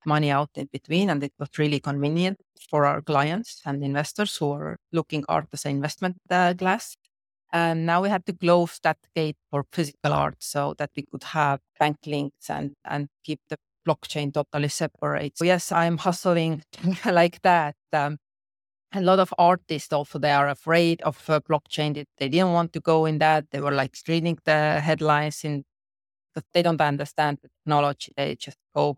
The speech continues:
for the mainstream news and got scared of that. But it's not so simple, of course.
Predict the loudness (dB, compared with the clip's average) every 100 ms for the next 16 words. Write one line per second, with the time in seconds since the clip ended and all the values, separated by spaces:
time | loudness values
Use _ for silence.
0 | _ 2 2 0 -2 0 -2 -4 -4 0
1 | 2 2 0 -4 -8 -6 -6 -6 -10 -10
2 | -4 2 2 2 -2 -2 -2 -6 -4 -4
3 | -4 -4 -2 -2 -4 0 2 2 -4 -4
4 | -4 -6 -4 -4 -4 -6